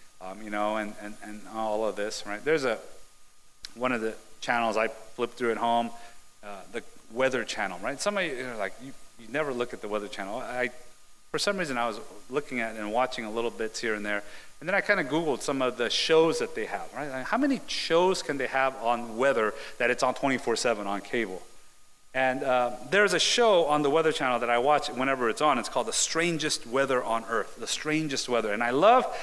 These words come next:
the adjectives that are used to describe the weather. Uh, it's almost like, uh, "How do you describe the weather? How do you describe nature?" And they come up with these names. And so they had three shows just about lightning, okay? Just about lightning, they had three shows. And these are the adjectives they used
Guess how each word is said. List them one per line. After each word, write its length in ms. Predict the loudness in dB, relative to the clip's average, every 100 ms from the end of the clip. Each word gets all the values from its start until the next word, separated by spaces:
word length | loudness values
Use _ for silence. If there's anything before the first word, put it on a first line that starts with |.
| -6 -4
the 120 | -2
adjectives 760 | 2 2 2 0 -2 2 2 2
that 140 | -2
are 60 | -2
used 480 | 0 2 2 2 -4
to 80 | -6
describe 560 | -4 0 2 4 2 -4 -14 -8
the 80 | 0
weather. 280 | 2 0 -2
Uh, 240 | -4 -6 -2
it's 100 | 0
almost 320 | 2 2 2
like, 160 | 0 -2 -12 -12 -6
uh, 120 | -4
"How 160 | -2 -2
do 80 |
you 80 | -2
describe 720 | 0 0 0 -2 0 0 -2 -4
the 80 |
weather? 320 | 0 0 0 -4
How 120 | -2
do 60 | 0
you 80 | 0
describe 460 | -2 0 0 0
nature?" 400 | -2 -4 -4 -6 -10 -14 -4
And 80 | -4
they 40 |
come 200 | -2 0
up 160 | 0 -2
with 100 | -6
these 180 | -6
names. 220 | -6 -6 -6
And 80 |
so 80 | 0
they 160 | 4 6
had 240 | 6 4 0 -10 -14 -14 -2
three 180 | 2 4
shows 480 | 6 6 6 4
just 240 | 2 2 4
about 220 | 4 6
lightning, 500 | 4 4 2 -4 -4 -4
okay? 240 | -2 0
Just 240 | 2 2 4
about 300 | 4 4 4
lightning, 340 | 2 2 0
they 80 | 2
had 160 | 2
three 160 | 0 -2
shows. 300 | 2 0 0
And 80 | -2
these 160 | -2
are 40 | 0
the 100 | 4
adjectives 440 | 4 2 -4 -4
they 80 | -2
used 240 | -2 -4